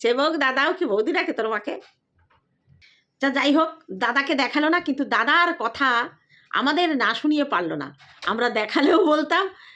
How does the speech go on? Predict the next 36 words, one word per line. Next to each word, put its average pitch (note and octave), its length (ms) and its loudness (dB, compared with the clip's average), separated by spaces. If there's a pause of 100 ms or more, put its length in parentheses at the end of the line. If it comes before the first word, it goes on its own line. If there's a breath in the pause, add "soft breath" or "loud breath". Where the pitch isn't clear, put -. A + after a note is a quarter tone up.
(100)
আর G#3 180 0
দেখাসনি C4 560 -2
তার C4+ 180 0
জন্য D4 160 0
কি E4 100 -4
ছেড়ে C#4+ 220 0
দেবো E4 160 0
নাকি? C#4 300 -4 (160)
তুই D#4 100 -2
বললি D#4+ 240 4
কেন? F#3 240 -4 (420)
তুই E4 100 -2
তো E4 160 0
না D4+ 160 2
বলতেও F4+ 280 0
পারতিস। A3+ 440 -6 (260 soft breath)
আর F#3+ 180 -4
তুই E4+ 180 2
সেই D4+ 560 -2 (160)
আজ A3+ 300 -2
তিন D4 180 2
মাস D#4 220 2
ধরে C#4+ 240 0
কি D#4+ 220 -4
যে F4+ 120 0
হাঁটাহাঁটি D4+ 500 -2
করছিস, C4+ 460 -2
কোথায় F4 300 -2
কোথায় E4 280 -2
যে C#4 100 -2
যাচ্ছিস, B3+ 600 -4 (300 loud breath)
কি F#4 140 4
কারণে? D4 360 0
একবার B3+ 260 0
বলেছিলি F4 400 2
না, E4+ 240 0